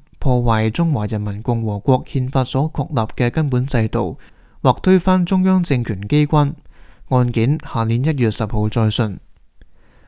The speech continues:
鄒幸彤另外涉及煽惑他人參與今年六四集會案，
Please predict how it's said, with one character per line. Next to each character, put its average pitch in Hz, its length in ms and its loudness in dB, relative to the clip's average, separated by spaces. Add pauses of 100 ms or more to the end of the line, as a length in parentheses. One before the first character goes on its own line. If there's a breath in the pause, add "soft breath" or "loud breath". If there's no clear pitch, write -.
(140 soft breath)
鄒 151 200 4
幸 113 220 4
彤 104 260 0
另 110 160 0
外 113 220 2
涉 123 160 0
及 - 140 -6
煽 131 600 0
惑 123 240 2
他 165 200 2
人 107 260 0
參 160 180 2
與 123 160 4
今 165 200 0
年 135 180 0
六 123 160 0
四 117 200 0
集 113 120 0
會 107 320 -2
案， 110 240 -2